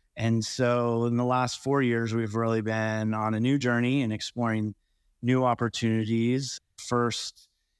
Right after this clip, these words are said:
in Colorado and now in, in Montana. There's been a lot of jumping around, which has not been always the best or always as planned. But, you know, our goal is,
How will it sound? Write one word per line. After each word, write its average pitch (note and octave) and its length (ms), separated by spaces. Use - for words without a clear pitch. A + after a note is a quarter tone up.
in A2 100
Colorado A2+ 580
and A2+ 120
now A2 200
in, G#2+ 220
in G#2+ 200
Montana. A2 720
There's A2+ 160
been C3 140
a C3 60
lot C3 200
of C3 160
jumping C3 260
around, C3+ 380
which A#2 100
has A#2 140
not A#2 180
been A2+ 400
always A2+ 640
the G#2 80
best A#2 420
or G2+ 180
always G#2 360
as G#2+ 280
planned. A#2 680
But, A2+ 560
you B2+ 120
know, A2+ 80
our A2+ 160
goal C3 500
is, A#2 360